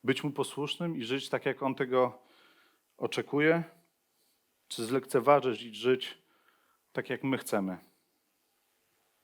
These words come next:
Czy uwierzyć w to, że On przyszedł na świat, żeby zapłacić cenę i umrzeć za moje i Twoje grzechy i żyć w posłuszeństwie Jego przykazaniom, czy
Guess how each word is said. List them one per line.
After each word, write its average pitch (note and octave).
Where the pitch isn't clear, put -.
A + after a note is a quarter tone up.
Czy A#2
uwierzyć C#3+
w -
to, C#3+
że B2
On A2+
przyszedł D3+
na C3+
świat, -
żeby A2+
zapłacić C3+
cenę G#2
i A#2
umrzeć A#2
za A#2
moje B2+
i B2
Twoje B2
grzechy A#2
i G#2+
żyć A2+
w -
posłuszeństwie A#2+
Jego A#2
przykazaniom, A#2+
czy A2+